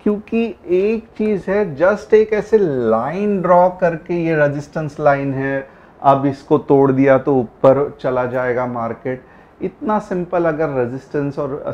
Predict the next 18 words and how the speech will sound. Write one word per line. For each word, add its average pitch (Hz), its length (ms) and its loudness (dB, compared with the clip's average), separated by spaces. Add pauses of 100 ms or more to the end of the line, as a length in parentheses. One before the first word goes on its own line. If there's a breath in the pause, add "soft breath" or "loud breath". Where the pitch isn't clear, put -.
support 127 400 -4
होता 110 260 -6
था 127 160 -8
तो 139 180 -12
सभी 110 460 -6
लोग 127 300 -6
पैसा 113 280 -6
कमा 92 320 -10
लेते 87 300 -12
थे 90 180 -18
market 82 440 -12
में, 131 120 -6 (380 loud breath)
but 180 140 -4
इतना 170 420 -6
simple 143 480 -4
ये 135 300 -2 (100)
है 98 200 -2
नहीं। 98 180 -10